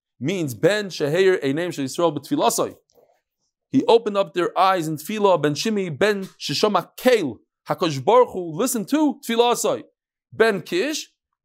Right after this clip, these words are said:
Kish is Lashon Shehigish Al Sharia. He knocked on the, on the door of Rachamim. V'niftuchu Lo. Korle Yehudi.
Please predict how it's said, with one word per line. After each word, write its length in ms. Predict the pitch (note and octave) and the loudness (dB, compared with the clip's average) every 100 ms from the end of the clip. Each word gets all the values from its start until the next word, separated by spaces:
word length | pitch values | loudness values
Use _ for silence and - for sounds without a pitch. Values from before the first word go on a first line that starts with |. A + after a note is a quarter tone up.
| _ _ - | _ _ -4
Kish 220 | - A#3 | -2 0
is 80 | G3+ | 0
Lashon 500 | F3+ C4 C4+ C4 B3 - | 2 2 2 -2 -2 -2
Shehigish 440 | D#3+ F#3+ D4+ C4+ | 4 4 4 2
Al 80 | A3 | 2
Sharia. 320 | A3+ A#3 A3+ | 2 2 0
He 120 | G3 G3 G3+ F#3+ - | -4 -10 -2 -4 0
knocked 340 | G#3+ C#4 C4 | -2 0 0
on 120 | A#3 | 2
the, 180 | A3 G#3 | 2 2
on 120 | G#3 | 0
the 60 | G3+ | 0
door 340 | E3+ B3+ B3 | 6 6 6
of 100 | G#3 | 2
Rachamim. 500 | G3+ C4+ B3+ B3 A3+ | 0 0 0 -4 -4
V'niftuchu 340 | F#3+ C4 A#3+ G#3 | -6 -6 -8 -6
Lo. 240 | G3+ F3+ _ _ _ _ _ _ - | -4 -6 _ _ _ _ _ _ 0
Korle 300 | G#3 A3+ G#3 | 4 4 2
Yehudi. 600 | F#3 F#3 A#3 G3+ D3 | -2 -4 -4 -4 -8